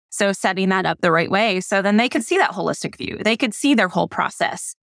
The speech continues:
They could, you know, scale their businesses to be beyond just them and get out of working for the man, so to say.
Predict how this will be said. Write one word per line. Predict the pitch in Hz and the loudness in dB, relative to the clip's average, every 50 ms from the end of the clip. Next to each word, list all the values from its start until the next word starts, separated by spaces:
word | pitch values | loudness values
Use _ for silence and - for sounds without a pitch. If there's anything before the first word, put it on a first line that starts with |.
| _ _ _ | _ _ _
They | - 202 208 | -2 -2 0
could, | - - 233 202 196 196 185 175 | 2 2 2 4 4 2 0 0
you | 185 190 | 0 2
know, | 180 170 196 | 2 0 -2
scale | - - - - 202 208 202 208 220 | -4 -8 -6 0 0 2 4 4 4
their | 208 220 190 | 4 2 2
businesses | 185 175 180 190 214 202 190 - - 165 156 156 - | 2 0 2 4 4 2 2 2 -2 -2 -4 -4 -4
to | - - | -4 -2
be | 175 185 175 175 180 | 0 0 0 0 0
beyond | 170 180 175 175 175 180 190 196 - | 2 2 4 4 4 4 2 2 0
just | 175 151 175 - - | -2 -4 -4 -4 -2
them | 190 226 220 180 170 156 175 - _ _ _ _ _ - | 0 0 0 0 -2 -6 -12 -16 _ _ _ _ _ -2
and | - 190 196 | 0 2 2
get | 175 180 165 165 | 2 2 2 2
out | 156 165 160 | 0 2 0
of | 160 175 190 - _ _ - | 0 -2 -4 -6 _ _ -6
working | 151 175 - 208 196 | -6 -4 -4 -8 -6
for | - 233 | -4 -4
the | 208 233 | -2 0
man, | 254 311 359 330 214 | 0 0 0 0 -2
so | - - - 131 | -2 -4 -6 -6
to | - - | -6 -6
say. | - - - - - - | -4 -4 -4 -4 -4 -8